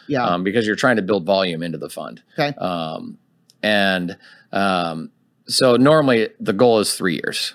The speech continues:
Speaker 1: Okay.
Speaker 2: Um, so minimum three year. Uh, we would like it to go to five because then that allows us to obviously make a little bit of money
Speaker 1: Sure.
Speaker 2: for the work too. So.
Speaker 1: Sure. Okay, so that's an option. And then we've got,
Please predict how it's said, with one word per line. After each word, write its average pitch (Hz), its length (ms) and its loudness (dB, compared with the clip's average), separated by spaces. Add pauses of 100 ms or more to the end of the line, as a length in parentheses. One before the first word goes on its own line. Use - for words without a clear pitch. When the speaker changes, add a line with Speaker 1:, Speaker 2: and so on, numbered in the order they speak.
(120)
Speaker 1:
Okay. 175 100 4
Speaker 2:
Um, 87 260 0
so 95 240 2
minimum 113 380 6
three 101 280 0
year. 87 300 2 (320)
Uh, 87 200 -2
we 123 140 4
would 113 140 6
like 104 240 4
it 95 100 -4
to 107 80 -4
go 95 140 0
to 87 60 -2
five 87 360 0
because 90 300 -4
then 87 220 -6
that 85 160 -6
allows 85 340 -4
us 85 180 -4
to 85 300 -8
obviously 85 360 -6
make 78 180 -10
a 78 40 -12
little 82 180 -8
bit 82 140 -8
of 82 60 -8
money 82 80 -2
Speaker 1:
Sure. 87 120 4
Speaker 2:
for 85 80 -2
the 82 80 -6
work 80 200 -8
too. 76 180 -6
So. - 180 -8
Speaker 1:
Sure. 139 300 2 (600)
Okay, 220 320 2
so 208 180 0
that's 220 280 2
an 247 80 4
option. 180 600 0
And 190 160 4
then 185 400 2
we've 180 160 4
got, 175 360 2